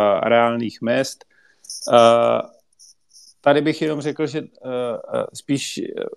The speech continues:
obecně, když se b-, díváme o, o mzdách, a není to dobré jenom srovnávat s jedním bodem, obzvláště v tom, v tom, eh, eh,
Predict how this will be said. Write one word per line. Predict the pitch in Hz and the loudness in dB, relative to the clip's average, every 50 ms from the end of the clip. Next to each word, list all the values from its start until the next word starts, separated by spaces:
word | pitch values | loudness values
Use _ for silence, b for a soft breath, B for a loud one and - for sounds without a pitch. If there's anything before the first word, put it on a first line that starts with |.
| - _ - - | -16 _ 0 2
obecně, | 131 123 123 147 143 143 156 151 | 4 6 6 6 6 6 2 2
když | 139 143 143 | 2 2 2
se | - 151 | 2 2
b-, | 127 139 139 - - | 2 2 -4 -4 -4
díváme | 131 123 123 131 127 131 131 131 135 139 139 139 - | -6 -2 0 2 4 4 4 4 2 0 0 0 0
o, | - - 127 | 2 2 0
o | 123 - - 127 | 0 2 0 0
mzdách, | 123 127 117 117 117 131 120 120 123 131 131 - B B B B B B B B B _ _ | 0 0 0 2 4 4 6 6 4 2 0 -6 B B B B B B B B B _ _
a | - 123 120 120 117 113 113 117 117 117 117 113 117 117 117 - _ _ _ _ _ _ _ _ - - | 4 6 6 6 6 4 2 0 0 -2 -2 -4 -6 -6 -10 -12 _ _ _ _ _ _ _ _ -16 -12
není | 139 143 139 139 143 147 147 147 143 | -8 -6 -4 -2 -2 0 0 -2 -2
to | 147 147 | -2 0
dobré | 131 143 123 143 143 | -2 0 -2 0 -2
jenom | 139 135 139 135 131 | -2 -2 -6 -8 -10
srovnávat | - - 139 131 131 135 131 131 127 135 135 131 127 | -8 -6 -6 -6 -4 -4 -4 -2 0 -2 -2 -2 -4
s | 131 123 120 | -6 -6 -2
jedním | 127 135 131 123 135 139 135 127 | 0 0 0 2 0 -4 -4 -2
bodem, | 120 123 117 123 127 123 123 | -2 0 0 0 -2 -2 -4
obzvláště | 123 117 117 127 117 113 110 - - - 120 | -6 -6 -4 -2 -2 -2 -2 -4 -8 -10 -10
v | - | -6
tom, | - 131 120 123 123 - - | -6 -6 -4 -4 -6 -8 -10
v | - - | -6 -2
tom, | - 127 120 120 123 | 0 2 2 2 4
eh, | 123 | 6
eh, | 123 120 117 120 - - - | 6 6 6 6 2 0 0